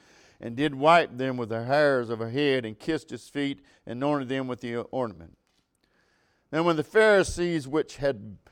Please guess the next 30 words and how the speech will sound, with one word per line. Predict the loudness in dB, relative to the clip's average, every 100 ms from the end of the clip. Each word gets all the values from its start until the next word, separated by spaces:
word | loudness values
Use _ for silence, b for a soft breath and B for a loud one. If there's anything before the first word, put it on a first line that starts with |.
| b b -6 2
bidden | 2 2 -4
him | -2 -2 -2
saw | -8 0 6 8 8
it, | 4 -4 _ _ _ _ _ _ _
he | -8
spake | -4 4 4 4
within | 0 -2
himself, | -4 -4 2 4 2
saying, | 0 -2 0 0
This | 2 2 0
man, | -4 0 0 -2 -8 -16 _ _ _ _ _ _ -6
if | 2
he | 4
were | 6 6 6
a |
prophet, | 2 2 6 6 6 -4 -8 _ _ _ _ _ _ _ -4
would | 2
have | 2 0
known | -2 0 0 -2 0
who | 4 4 4
and | -2 -4
what | 0 -2 -2
manner | -6 -4 -2
of | -2
woman | -4 -6 -6 -6
this | -6 -6 -6
is | -4 -4 -4
that | -6 -6
touched | -8 -8 -8 -12 -12
him, | -10 -10 -14